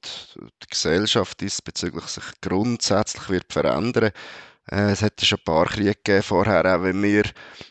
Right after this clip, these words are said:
das vielleicht so bewusst nicht erlebt haben. Und, äh,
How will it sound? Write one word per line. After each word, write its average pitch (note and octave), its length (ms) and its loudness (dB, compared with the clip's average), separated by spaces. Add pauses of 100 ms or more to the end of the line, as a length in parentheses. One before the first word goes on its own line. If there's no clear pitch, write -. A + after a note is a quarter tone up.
das - 160 -2
vielleicht G2 380 0
so G2+ 360 2 (220)
bewusst G2+ 680 0 (220)
nicht C2+ 540 -4
erlebt F2+ 500 0
haben. D2 340 -2
Und, C#2 320 -10
äh, C#2 220 -6